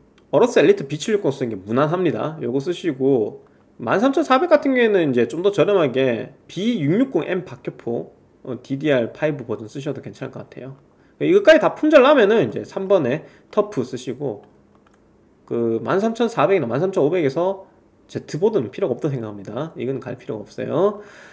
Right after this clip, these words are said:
메모리 같은 경우에는 팅그룹 메모리 오천육백 짜리 두 개 쓰는 게 제일 무난합니다. 분량도 낮고,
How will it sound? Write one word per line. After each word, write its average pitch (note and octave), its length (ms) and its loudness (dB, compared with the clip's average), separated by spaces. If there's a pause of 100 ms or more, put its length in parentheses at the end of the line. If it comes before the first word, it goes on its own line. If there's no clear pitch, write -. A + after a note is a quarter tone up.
(120)
메모리 G3+ 260 8
같은 C4 220 6
경우에는 F3+ 280 6
팅그룹 C4+ 320 0
메모리 A#3 220 4
오천육백 G3 500 2
짜리 G3+ 200 0
두 - 260 -16
개 D#3 120 2
쓰는 C3+ 260 -4
게 G#2 60 -6
제일 D3+ 340 -2
무난합니다. B2 920 -4
분량도 D3+ 440 0
낮고, A#2 720 -2